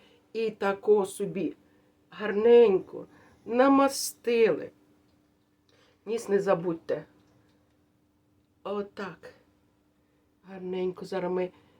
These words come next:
ми таку красоту зробимо, що вообще, що чоловік, як побачить, той впаде.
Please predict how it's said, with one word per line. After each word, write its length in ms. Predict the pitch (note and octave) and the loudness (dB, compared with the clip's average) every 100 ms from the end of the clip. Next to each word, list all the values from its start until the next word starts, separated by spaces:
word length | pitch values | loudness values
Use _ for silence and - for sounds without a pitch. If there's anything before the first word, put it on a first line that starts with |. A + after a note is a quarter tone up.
| _ _ _ _ _ _ _ _ - | _ _ _ _ _ _ _ _ -12
ми 200 | A#3 C4 | -10 -6
таку 280 | G#3 G3+ A3 | -8 -8 -8
красоту 520 | G3 F#3+ G3+ - D#4 | -8 -10 -10 -6 -6
зробимо, 400 | G3 E3 C#3 - _ _ _ _ | -2 -4 -4 -8 _ _ _ _
що 180 | - | -20
вообще, 520 | G#3 G3 - - F3+ E3+ _ _ _ _ _ _ _ _ | -18 -16 -14 -14 -14 -20 _ _ _ _ _ _ _ _
що 140 | - - | -20 -18
чоловік, 500 | G#3 G3+ G#3 A3+ G3+ | -12 -8 -8 -8 -10
як 140 | F#3+ | -14
побачить, 540 | E3+ F3 A#3+ B3 G3 | -16 -12 -12 -12 -14
той 160 | - G3 | -10 -12
впаде. 500 | - _ G3 F3+ | -12 _ -12 -12